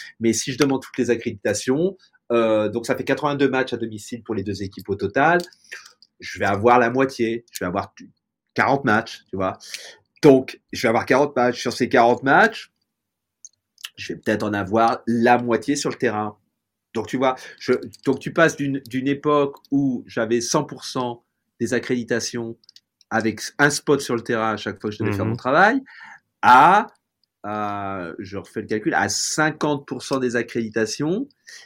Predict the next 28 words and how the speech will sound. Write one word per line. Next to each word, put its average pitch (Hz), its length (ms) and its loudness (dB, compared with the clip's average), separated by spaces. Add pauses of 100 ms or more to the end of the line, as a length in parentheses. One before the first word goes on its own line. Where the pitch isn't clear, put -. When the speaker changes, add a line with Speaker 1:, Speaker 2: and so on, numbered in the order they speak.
(140)
Speaker 1:
à 98 120 0
vingt-cinq 139 480 2
pour 120 160 -8
cent, - 160 -10
à, 127 160 6
et 110 240 4
à 110 60 4
cinquante 165 480 0
pour 147 120 -4
cent 151 200 -2
de 127 160 0
ces 139 280 -2
accréditations, 135 1040 -2
un 127 100 -2
spot 143 280 -2
sur 135 100 -6
le 110 80 -10
terrain. 110 300 -4 (260)
Donc, 151 200 -4
sur 147 200 -4
une 139 80 -4
saison, 143 400 0
à 131 120 4
vingt-cinq 160 520 -4
pour - 180 -16
cent 135 380 -10 (340)
des 107 220 -2
matchs 147 560 0